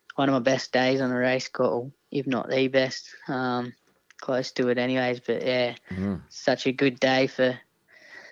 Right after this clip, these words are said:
Speaker 1: any apprentice to ride, ride four winners, and it's just awesome, you know,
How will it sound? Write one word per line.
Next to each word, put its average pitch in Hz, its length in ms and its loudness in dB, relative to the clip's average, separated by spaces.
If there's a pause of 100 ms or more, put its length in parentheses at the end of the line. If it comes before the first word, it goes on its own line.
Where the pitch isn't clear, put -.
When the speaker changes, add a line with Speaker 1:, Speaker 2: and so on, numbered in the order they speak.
(260)
Speaker 1:
any 139 260 2
apprentice 131 560 0
to 139 140 -2
ride, 131 440 2 (800)
ride 131 280 2
four 131 340 2
winners, 135 420 2
and 123 140 -6 (320)
it's - 160 -20
just - 200 -6
awesome, 127 440 0
you 127 100 -6
know, 135 200 0